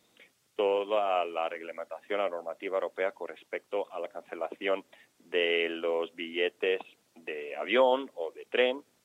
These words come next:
Y, eh, bueno, según esta normativa, los pasajeros y viajeros tienen derecho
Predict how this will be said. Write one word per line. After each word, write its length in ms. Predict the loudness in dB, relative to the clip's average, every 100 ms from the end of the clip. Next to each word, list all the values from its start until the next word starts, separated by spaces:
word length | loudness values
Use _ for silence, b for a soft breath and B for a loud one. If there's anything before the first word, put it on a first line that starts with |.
| _ _ _ _ _ _ _ _ -14
Y, 540 | -10 -10 -10 -6 -6
eh, 240 | -4 -6 -4
bueno, 360 | -2 2 0 -2
según 300 | -4 -4 -4
esta 200 | -4 -2
normativa, 600 | 0 2 0 4 4 4 b b b -12
los 320 | -6 -4 -4
pasajeros 540 | -8 -14 -4 -2 -2 -4
y 60 |
viajeros 460 | -6 -4 -2 -4 -4
tienen 260 | -4 -4 -2
derecho 500 | 0 0 0 -2